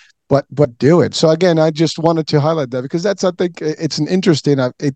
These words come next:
it comes along very often where I hear the same thing. "I'm giving free and I'm not getting anything."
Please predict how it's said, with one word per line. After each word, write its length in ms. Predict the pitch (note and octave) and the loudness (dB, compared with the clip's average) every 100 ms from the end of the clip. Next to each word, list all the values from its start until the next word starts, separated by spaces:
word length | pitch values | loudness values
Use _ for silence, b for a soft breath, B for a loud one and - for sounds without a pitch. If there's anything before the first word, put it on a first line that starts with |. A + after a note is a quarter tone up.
| - | -6
it 160 | C#3 - | -8 -6
comes 320 | - D#3 C#3+ | 0 2 2
along 460 | D3 C#3 C3 C3+ - | 2 2 2 0 -6
very 440 | B2 G#2+ C3+ F3 | -14 -2 0 2
often 360 | C3 A#2 - A2+ b b _ | 2 0 -4 -6 b b _
where 220 | - C3+ | -2 -2
I 60 | B2+ | -2
hear 220 | G#2+ C3+ | -2 -4
the 120 | A#2 | -4
same 260 | G#2+ C3 A#2+ | -6 -6 -6
thing. 240 | B2 G2+ G2+ | -6 -8 -8
"I'm 180 | A2+ B2 | -6 -4
giving 440 | A2+ C#3 C#3+ A#2+ - | -2 0 0 -2 -8
free 460 | - C3 C#3+ C#3 | -14 -4 0 0
and 100 | B2+ | 0
I'm 60 | A#2+ | 0
not 160 | B2 | -2
getting 240 | G#2 B2 A2 | -2 -4 -4
anything." 240 | G2+ - | -6 -10